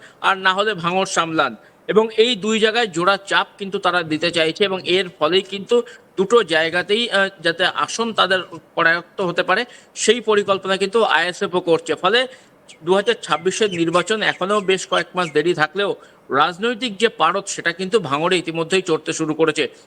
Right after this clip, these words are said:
এবং ইতিমধ্যেই আমরা দেখতে পাচ্ছি যে বিভিন্ন যে জনসভা হচ্ছে, তৃণমূল কংগ্রেসের জনসভা হোক, কর্মী সভা হোক,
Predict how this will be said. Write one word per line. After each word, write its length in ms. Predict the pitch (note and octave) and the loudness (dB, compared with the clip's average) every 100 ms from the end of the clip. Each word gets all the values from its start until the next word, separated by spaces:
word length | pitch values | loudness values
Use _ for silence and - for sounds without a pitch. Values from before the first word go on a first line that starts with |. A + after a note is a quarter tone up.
| _ | _
এবং 180 | F3 G3+ G3+ | 0 0 0
ইতিমধ্যেই 600 | G3 A3+ G#3+ G#3 G#3+ A3 | -4 -2 -2 0 2 2
আমরা 200 | F#3 F#3 | 0 -2
দেখতে 280 | E3+ - | -2 -4
পাচ্ছি 320 | F3 F3+ - G3+ | -2 -2 -2 0
যে 180 | A3 G#3+ - - _ | 0 0 -12 -20 _
বিভিন্ন 540 | F3+ G#3 B3 B3+ B3+ B3 | 0 2 0 0 2 2
যে 160 | G#3+ | 2
জনসভা 480 | G3 F3+ F3+ F#3 F#3 | 2 0 0 0 2
হচ্ছে, 240 | F3 F3 F#3 | 2 0 -2
তৃণমূল 320 | F3+ F3+ F#3 | -2 0 0
কংগ্রেসের 400 | F3 F3 F3 F3 | 2 0 0 0
জনসভা 440 | E3 E3 E3 F3 | 0 0 -2 0
হোক, 280 | E3 F3+ F3+ | 2 2 2
কর্মী 260 | D#3+ D#3 E3 | 0 0 0
সভা 260 | E3+ E3+ | 0 2
হোক, 240 | E3+ F#3+ | 2 0